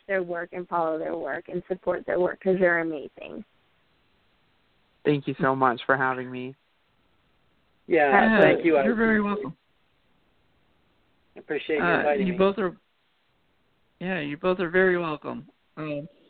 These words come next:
Speaker 4: uh, we're very happy to have everybody here, and, uh, we are looking forward to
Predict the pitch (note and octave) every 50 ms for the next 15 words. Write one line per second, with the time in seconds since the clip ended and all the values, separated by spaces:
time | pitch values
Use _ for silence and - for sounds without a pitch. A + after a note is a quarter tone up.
0 | _ _ _ _ _ _ _ - - D#3+ D#3+ D3+ D3 D3+ D3+ D#3+ E3+ E3+ E3 D#3+
1 | F3+ F3+ F#3 F3+ F3+ F#3+ F#3 F3 E3+ - D#3+ D3+ D#3 D#3 D#3 D3+ D3 D#3 D3+ D3+
2 | D#3 D#3+ D3+ D#3 D3+ D#3 D3+ D3 E3 E3+ E3 E3+ E3+ E3+ F3 - - - D3+ D3
3 | D3 C#3+ C#3+ C#3+ D3 C#3+ - D3+ D3 D3 C#3+ C#3+ C#3 - _ _ _ _ _ _
4 | _ _ - F3 D#3+ D#3+ D#3 D#3 D3+ D3+ D3+ D3+ D3+ D3+ D#3+ D#3+ - F#3 F3 E3
5 | D#3+ - F3 D#3+ D#3+ D#3 D#3+ D#3 D3+ _ - E3+ D#3 D3+ D#3 D#3 D#3 D#3 D#3 D#3+